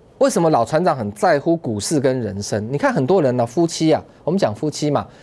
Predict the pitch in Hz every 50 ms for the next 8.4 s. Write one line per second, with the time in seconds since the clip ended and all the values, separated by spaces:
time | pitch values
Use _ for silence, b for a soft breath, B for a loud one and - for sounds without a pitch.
0 | B B - 202 202 202 - 220 180 139 165 185 156 B B B B - - 185
1 | 190 226 202 160 127 117 - 131 127 120 160 131 120 113 - - 151 120 - 135
2 | 123 120 113 104 - - - - - - - - - - - - - - - -
3 | - - - - - - - - 131 143 170 190 - - - 123 143 175 202 190
4 | 165 - 135 127 131 135 - - - - - - - - - 131 123 123 131 147
5 | - 170 151 139 147 143 143 - - - 160 156 151 - 123 131 131 107 98 -
6 | 131 131 139 147 139 123 101 104 131 143 135 110 104 123 131 139 - 139 117 104
7 | 95 98 92 95 110 120 107 90 92 98 85 b b b b 131 156 170 139 127
8 | 123 120 - 156 143 135 135